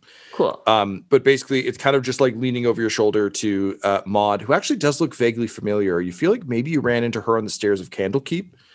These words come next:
Speaker 2: Um, but, uh, yeah, you can,
Speaker 1: Yeah.
Speaker 2: like, tell her to, like, crank the wheel, and she'll just, like, pull a hard left if you wanna try and chomp one of these guys.
Speaker 1: Cool. Um,
Speaker 2: The best way to think of this is, uh, anyone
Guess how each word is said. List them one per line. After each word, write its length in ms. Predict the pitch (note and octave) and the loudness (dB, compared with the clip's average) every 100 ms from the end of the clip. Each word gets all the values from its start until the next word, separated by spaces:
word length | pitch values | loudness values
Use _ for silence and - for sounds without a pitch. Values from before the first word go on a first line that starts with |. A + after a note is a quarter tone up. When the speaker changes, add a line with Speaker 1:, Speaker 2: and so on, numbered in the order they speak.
| - - - - _ - | -20 -20 -20 -20 _ 2
Speaker 2:
Um, 600 | A#2 A2+ A2+ A2+ G#2+ - _ _ - | 4 4 0 -4 -8 -10 _ _ -8
but, 280 | C3+ C3+ B2+ | 4 4 4
uh, 240 | C3+ B2 A#2 | 2 4 4
yeah, 100 | C#3+ | 2
you 180 | A#2 C#3+ | 2 -2
can, 200 | E3+ D3+ | -4 -2
Speaker 1:
Yeah. 100 | - | 2
Speaker 2:
like, 220 | C3 - | 0 0
tell 240 | C#3 C#3 | 0 2
her 320 | A2+ A#2 G#2+ G2 | 2 2 2 0
to, 100 | A2 | -2
like, 180 | G#2 | -4
crank 360 | - B2+ A#2 G2+ | -4 -2 -2 -2
the 100 | G#2+ | -4
wheel, 500 | G#2 G#2 C3+ D#3+ - | 0 0 2 0 0
and 360 | G2 G2+ G2+ F#2 | 0 2 0 -2
she'll 200 | - G#2 | -2 -2
just, 240 | G2 - | -2 -2
like, 340 | G#2 F2+ F2 - _ _ _ | 0 0 -4 -16 _ _ _
pull 180 | C#3 B2 | 4 4
a 40 | |
hard 240 | A2+ G#2 F#2 | 2 -2 -2
left 320 | F#2+ F2+ - | -4 -4 -10
if 100 | - | -8
you 80 | F#2 | -4
wanna 140 | F2+ | -4
try 160 | F2+ F2 | -4 -6
and 80 | |
chomp 240 | - F2+ - | -2 -4 -2
one 100 | D#2+ | -6
of 60 | |
these 140 | D#2 - | -6 -4
guys. 340 | D#2 D2 - _ _ A3+ | -4 -4 -10 _ _ -14
Speaker 1:
Cool. 520 | - C#4+ A#3 F3+ E3 - - | -6 2 2 2 0 -4 2
Um, 800 | A#3 A#3 A#3 A#3 A3+ A3+ A#3 - _ - _ | 2 4 2 0 -2 -2 -4 -10 _ -20 _
Speaker 2:
The 80 | - | 2
best 200 | D3 D3 | 2 4
way 60 | E3 | 2
to 60 | |
think 140 | D#3 D3 | 2 0
of 60 | |
this 200 | C#3+ B2+ - | 2 0 -2
is, 540 | B2 A#2+ A2+ G#2 - | 0 2 0 -6 -2
uh, 340 | G#2+ G#2+ G#2+ G2+ - | 2 2 2 -2 -2
anyone 520 | A#2+ C3 C3 C3 C3 | 0 2 2 2 0